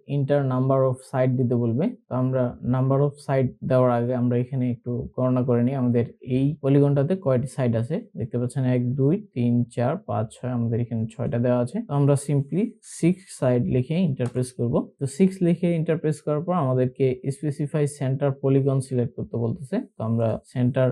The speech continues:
নির্ধারণ করলাম। এখন আমরা এখান থেকে দিয়ে দিব আমাদের যেহেতু এখানে ইনস্ক্রাইব সার্কেল আছে, তো আমরা ইনস্ক্রাইব সার্কেলে একটা ক্লিক করব। ক্লিক করলে আমরা এটার যে রেডিয়াস বা বাহুর দৈর্ঘ্য সেটা দিয়ে দিব থ্রি ফিট। তো আমি থ্রি লিখে, ফিট লিখে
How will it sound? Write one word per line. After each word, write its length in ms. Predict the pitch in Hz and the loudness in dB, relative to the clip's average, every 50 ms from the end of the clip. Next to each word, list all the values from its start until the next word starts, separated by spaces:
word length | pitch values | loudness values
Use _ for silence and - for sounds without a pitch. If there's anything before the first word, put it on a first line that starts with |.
| 123 - | -2 -4
নির্ধারণ 400 | - 120 123 127 143 139 135 139 | -4 -2 -2 0 0 0 0 0
করলাম। 420 | 131 135 127 127 135 170 - - - - | 0 0 2 2 2 2 0 -4 -8 -6
এখন 320 | 131 139 - - 180 175 | -6 -6 0 2 2 2
আমরা 300 | 165 156 160 156 156 147 | 4 2 2 2 4 4
এখান 240 | 147 139 160 156 143 | 4 2 2 0 -2
থেকে 220 | - 165 147 139 | -2 -2 -2 0
দিয়ে 160 | 135 135 135 | 2 2 2
দিব 160 | 131 131 143 156 | 2 2 0 0
আমাদের 360 | 147 127 127 123 123 127 127 | 0 2 2 2 2 2 2
যেহেতু 260 | 135 131 135 139 123 | 2 2 0 2 2
এখানে 320 | 123 127 139 131 123 123 | 0 0 0 0 0 2
ইনস্ক্রাইব 540 | 123 123 127 131 127 - _ - 143 139 143 139 - - | 2 2 0 0 -2 -6 _ -4 -2 -2 -2 -2 -4 -4
সার্কেল 340 | 131 123 120 - 120 123 | -4 -4 -2 -2 0 0
আছে, 240 | 120 120 - - 160 | 0 0 -2 -4 -8
তো 120 | 180 - 110 | -6 -6 -4
আমরা 380 | 104 113 117 117 117 113 - - - - | -2 0 0 0 0 0 0 -4 -6 -6
ইনস্ক্রাইব 540 | - 120 120 123 123 - - 131 127 131 127 - | -2 -2 -2 -2 -2 -6 -4 -4 -4 -4 -4 -4
সার্কেলে 360 | - 123 123 120 123 123 120 117 | -4 -4 -4 -2 0 0 0 0
একটা 220 | 117 117 - 113 | 0 -2 -4 -10
ক্লিক 260 | 110 - 123 120 - | -8 -4 -6 -6 -6
করব। 420 | - 117 117 113 113 131 196 214 - - | -4 -4 -2 0 0 0 -2 -4 -6 -4
ক্লিক 200 | 151 160 160 - | -2 -2 -2 0
করলে 320 | - 160 156 151 160 202 - - - _ - | 2 2 2 4 4 2 0 -2 -12 _ -18
আমরা 400 | - - 123 127 123 123 127 123 - | -8 -4 -2 0 2 2 2 2 0
এটার 300 | - 120 120 131 123 120 | -2 -4 -2 0 0 -2
যে 380 | 123 - 127 127 123 120 131 - 208 185 160 | -2 -2 0 0 0 0 -2 -6 -10 -4 -2
রেডিয়াস 460 | 123 120 120 131 139 190 208 - - - | 0 2 4 4 2 2 0 -4 -12 -8
বা 320 | - 110 104 - - 120 - | -4 -2 -2 -2 -2 -6 -4
বাহুর 360 | 120 120 117 117 139 139 139 | -2 0 0 2 2 2 2
দৈর্ঘ্য 380 | 139 135 127 127 120 - 196 262 - - - | 2 2 2 2 2 0 0 -2 -2 -6 -6
সেটা 400 | 139 127 - 117 110 113 - - _ - 117 113 120 | -4 -2 0 0 -2 -2 -4 -8 _ -6 -4 -2 0
দিয়ে 140 | 131 127 123 | 2 4 4
দিব 380 | 120 123 117 120 120 117 117 - _ - | 4 2 2 2 2 0 0 -4 _ 0
থ্রি 140 | - 165 180 | 2 2 2
ফিট। 260 | 185 - 135 147 196 - - | 4 2 0 0 0 -2 -6
তো 60 | 123 | -4
আমি 180 | 113 120 120 120 - | -2 0 0 -2 -2
থ্রি 180 | - - 135 131 | -2 -2 0 0
লিখে, 380 | 123 120 120 - 180 240 - - _ - - | 0 0 -2 -2 -4 -6 -6 -8 _ -20 -6
ফিট 180 | - 127 127 127 - - | -2 -2 -2 -2 -4 -4
লিখে 280 | 123 123 127 - 151 | -4 -4 -2 -2 -4